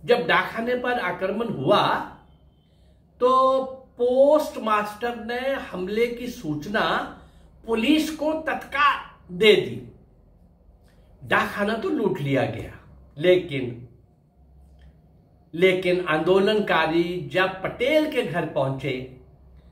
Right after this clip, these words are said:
तो पुलिस भी वहां पहुंच चुकी थी।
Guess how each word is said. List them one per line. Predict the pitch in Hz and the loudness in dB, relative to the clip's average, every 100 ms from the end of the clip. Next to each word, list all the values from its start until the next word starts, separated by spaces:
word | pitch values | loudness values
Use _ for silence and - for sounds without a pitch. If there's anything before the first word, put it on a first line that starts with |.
| _ _ _ - | _ _ _ -10
तो | |
पुलिस | 151 - 151 156 185 180 120 | -10 -4 0 2 2 -2 -8
भी | - 190 254 277 | -8 -4 -2 0
वहां | 175 135 143 | 0 -2 -2
पहुंच | - 143 135 135 123 | -2 -4 -4 -6 -8
चुकी | 120 - 208 - | -12 -12 -14 -16
थी। | - 156 135 - - | -8 -4 -4 -6 -14